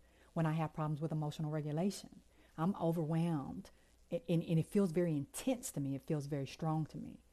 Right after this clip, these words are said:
So teaching people how to calm themselves, how to soothe themselves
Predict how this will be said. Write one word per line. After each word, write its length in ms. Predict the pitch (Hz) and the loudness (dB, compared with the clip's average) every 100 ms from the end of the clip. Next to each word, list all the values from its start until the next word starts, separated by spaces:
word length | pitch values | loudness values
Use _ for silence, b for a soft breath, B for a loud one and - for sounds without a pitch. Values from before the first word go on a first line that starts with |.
| b b b | b b b
So 220 | - 160 - | -4 -4 -2
teaching 360 | - 208 170 | -2 0 -2
people 300 | - 160 147 | -2 -6 -6
how 140 | 143 139 | -8 -8
to 100 | - | -8
calm 500 | - 147 156 160 143 | -6 0 2 2 0
themselves, 600 | 131 - 135 131 175 - B B | -4 -6 -8 -8 -12 -18 B B
how 120 | - | -6
to 80 | 143 | -6
soothe 400 | - - 202 180 | -6 2 2 2
themselves 640 | 143 135 - 139 165 165 | -2 -6 -8 -12 -12 -14